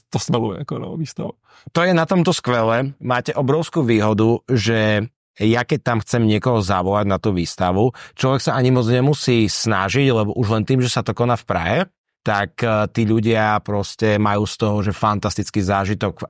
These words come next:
Speaker 2: akomkoľvek
Speaker 1: Mhm.
Speaker 2: ohľade.
Speaker 1: Mhm.
Speaker 2: Hej, že keď sa k tomu spojí to všetko a tá pridaná hodnota tej výstavy, tak, eh, je to úplne super. A na poslednom ročníku si pamätám, že tam pred vstupom ste mali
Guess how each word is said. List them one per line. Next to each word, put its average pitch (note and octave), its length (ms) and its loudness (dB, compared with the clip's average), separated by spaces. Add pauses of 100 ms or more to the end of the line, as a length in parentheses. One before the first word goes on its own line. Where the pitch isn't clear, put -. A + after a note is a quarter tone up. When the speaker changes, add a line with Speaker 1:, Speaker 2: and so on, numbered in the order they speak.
Speaker 2:
akomkoľvek G2+ 800 0
Speaker 1:
Mhm. C3 40 -2
Speaker 2:
ohľade. F#2+ 440 -2
Speaker 1:
Mhm. C3+ 320 -2
Speaker 2:
Hej, G#2+ 160 2
že G#2+ 80 -10
keď A2+ 140 -4
sa A#2 100 -2
k - 80 -10
tomu A#2 220 0
spojí A#2 340 0
to A2+ 140 -2
všetko D3 540 -2 (480)
a A2 360 0 (200)
tá G#2+ 160 -2
pridaná C3 600 0
hodnota A2+ 560 0
tej G2 400 0
výstavy, B2+ 640 0 (480)
tak, G#2+ 440 -2
eh, B2 40 2 (400)
je G#2+ 40 0
to A2 160 0
úplne G#2+ 200 0
super. G#2 400 -2
A G2 120 0
na G2+ 160 0
poslednom A#2 440 -2
ročníku A2 400 -2
si A2+ 120 -2
pamätám, G#2 440 -2
že G2+ 80 -4
tam G2 160 -4
pred G2 240 -4
vstupom - 400 -4
ste G#2+ 220 -2
mali G#2 580 2